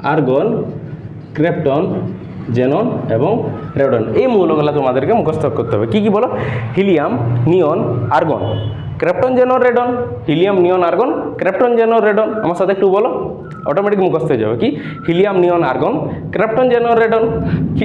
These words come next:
হিলিয়াম, নিয়ন, আর্গন, ক্রিপ্টন, জেনন, রেডন। বাস, এগুলাও কাউকে একটু ডায়লগ, আহ, ফোন করে শুনিয়ে দেবে, হিলিয়াম, নিয়ন, আর্গন, ক্রিপ্টন, জেনন, রেডন। বাস, এটা হলো আঠারো নম্বর শ্রেণী। এই আঠারো নম্বর শ্রেণী, অর্থাৎ নোবেল যে শ্রেণীটা রয়েছে, এই শ্রেণীটাতে তোমাদের এক্সট্রা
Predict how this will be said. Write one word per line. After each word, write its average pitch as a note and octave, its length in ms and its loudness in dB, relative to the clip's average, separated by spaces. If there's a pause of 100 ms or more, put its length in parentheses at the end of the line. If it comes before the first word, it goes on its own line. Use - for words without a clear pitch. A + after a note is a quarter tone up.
(140)
হিলিয়াম, E3+ 360 2
নিয়ন, F3 180 2
আর্গন, E3 280 2 (140)
ক্রিপ্টন, G#3+ 360 2
জেনন, D#3 280 0
রেডন। G#2 220 0 (380)
বাস, C#3 140 2 (440)
এগুলাও A3+ 260 2 (120)
কাউকে G3 280 2 (100)
একটু G3+ 220 0
ডায়লগ, E3+ 220 2
আহ, C#3 680 0
ফোন D3+ 200 0
করে D3 180 2
শুনিয়ে D#3+ 280 0
দেবে, D3 180 -2 (100)
হিলিয়াম, E3+ 320 2
নিয়ন, E3+ 160 2
আর্গন, E3 340 2
ক্রিপ্টন, D#3+ 360 0
জেনন, C#3 140 0 (120)
রেডন। G2+ 280 -2
বাস, A#2 120 0 (600)
এটা F#3 140 2
হলো F#3+ 180 4
আঠারো F3 220 0
নম্বর E3 220 0
শ্রেণী। G#2+ 200 -2 (320)
এই - 140 4
আঠারো A3+ 220 -2
নম্বর C4 180 0
শ্রেণী, A#3 300 2 (360)
অর্থাৎ G3 220 2 (280)
নোবেল F#3+ 280 2
যে A#3+ 120 4 (360)
শ্রেণীটা G3 300 2
রয়েছে, C#3+ 260 2
এই A#3 280 4
শ্রেণীটাতে A3+ 420 2
তোমাদের G#3+ 320 2 (200)
এক্সট্রা - 240 -2